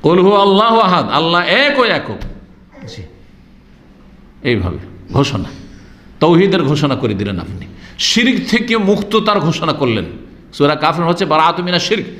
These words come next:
শিরক থেকে সম্পর্ক ছেদের ঘোষণা। আর সূরা ইখলাস হচ্ছে তাওহীদের এলান ঘোষণা, তাওহীদের ঘোষণা,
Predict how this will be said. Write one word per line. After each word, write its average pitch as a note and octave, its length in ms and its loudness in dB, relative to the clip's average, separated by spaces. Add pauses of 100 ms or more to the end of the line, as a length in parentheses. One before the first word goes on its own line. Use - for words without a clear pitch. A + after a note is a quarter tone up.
(220)
শিরক F#3+ 340 -2
থেকে G#3 520 -2 (280)
সম্পর্ক A3 680 0
ছেদের F#3 340 -2
ঘোষণা। C3+ 460 -2 (400)
আর D3+ 280 2
সূরা F3 300 -2
ইখলাস F3+ 480 -2
হচ্ছে G3 280 -2
তাওহীদের F3 640 0
এলান C#3+ 480 0
ঘোষণা, A2+ 400 -4 (400)
তাওহীদের A#2+ 360 -6
ঘোষণা, F2+ 340 -12